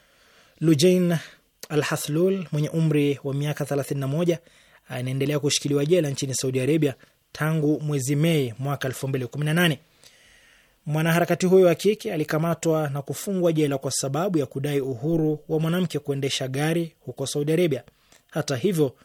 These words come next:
mwendesha mashtaka wa serikali ya nchi hiyo alimbambikia tuhuma za kusababisha madhara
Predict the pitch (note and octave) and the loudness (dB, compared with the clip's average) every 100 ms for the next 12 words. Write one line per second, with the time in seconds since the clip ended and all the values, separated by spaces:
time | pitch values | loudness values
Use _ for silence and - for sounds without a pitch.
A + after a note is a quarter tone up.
0 | _ _ - D3 C#3+ - C#3+ E3+ - E3 | _ _ -8 -4 -2 -2 -2 -2 -2 -2
1 | D#3+ - D3+ D#3+ D3+ C#3+ C#3+ F#3+ F#3 _ | -2 -2 -4 -2 -2 -2 -2 -2 -2 _
2 | _ _ _ C#3+ C3+ C#3+ C#3+ C#3+ C3+ _ | _ _ _ -6 -2 0 0 0 -2 _
3 | _ - D#3 D3+ D#3 D#3 - G3 D3+ F3+ | _ -8 -2 0 2 0 2 0 2 0
4 | C#3+ C3+ A#2 _ _ _ _ B2+ B2+ C#3+ | 0 -4 -6 _ _ _ _ -6 -2 -2
5 | - - C#3+ C#3 D3+ C#3 C3+ B2+ D#3+ D3+ | -2 -4 -4 -2 -2 -2 -2 -2 0 -2